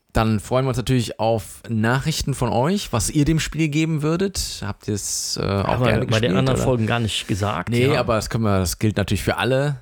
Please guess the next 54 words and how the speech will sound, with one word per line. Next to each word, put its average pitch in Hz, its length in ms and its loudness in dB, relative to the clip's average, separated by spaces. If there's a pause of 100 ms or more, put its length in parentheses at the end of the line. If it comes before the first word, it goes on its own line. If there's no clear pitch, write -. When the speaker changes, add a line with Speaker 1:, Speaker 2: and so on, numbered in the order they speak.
(100)
Speaker 2:
Ja, 101 140 -6
wir 98 40 -6
Speaker 1:
Spiele. 110 160 0
Speaker 2:
wollen 143 160 4
auch 156 60 4
nicht 135 180 2
ständig 185 520 0
bei 135 100 4
jeder 131 320 0
Podcast-Folge 135 840 0
noch 117 220 -4
unnötig 120 640 -2
da 107 100 2
hinten 113 300 0
was 101 120 -4
dranhängen, 160 380 0
deswegen 90 340 2
Speaker 1:
Nee, 95 120 6
das 87 140 2
Speaker 2:
ein - 40 -2
bisschen - 200 2
Speaker 1:
stimmt. 107 100 -4
Speaker 2:
Abwechslung - 300 0
Speaker 1:
Aber 113 40 4
wir 98 60 2
haben 135 80 0
ja 120 80 2
Speaker 2:
reinbringen. 110 200 2
Speaker 1:
manchmal 98 40 2
auch 101 260 4
neue - 0 -
Hörer, 92 240 2
deswegen 87 380 -4 (400)
können 87 160 -4
wir 87 40 0
das 76 100 -6
ja - 60 -4
schon - 140 -10
mal 85 80 -4
ab - 80 -8
und - 100 -2
zu 101 80 2
nennen. 87 220 2 (380)
Nee, 156 140 2
da 104 100 0
geben 139 100 0
wir 151 40 2
mal 139 100 0
einen 101 80 -2
Ausblick 139 280 -2
auf 117 200 0
die 101 320 2 (180)
nächste 87 480 0 (220)
Folge. 87 460 -2